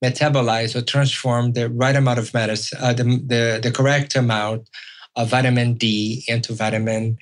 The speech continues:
uh, D two into vitamin D three. You need, uh,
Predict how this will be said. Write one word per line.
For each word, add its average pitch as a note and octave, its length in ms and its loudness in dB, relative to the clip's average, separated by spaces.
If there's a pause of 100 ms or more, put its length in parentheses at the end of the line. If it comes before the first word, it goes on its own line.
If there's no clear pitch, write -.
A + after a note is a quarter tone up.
(400)
uh, A2 520 -2
D C3+ 240 2
two C3 180 0
into A#2 160 0
vitamin A2+ 340 0
D B2+ 140 0
three. F#3 600 -2 (340)
You C3 120 2
need, D3 480 2
uh, C3+ 280 -2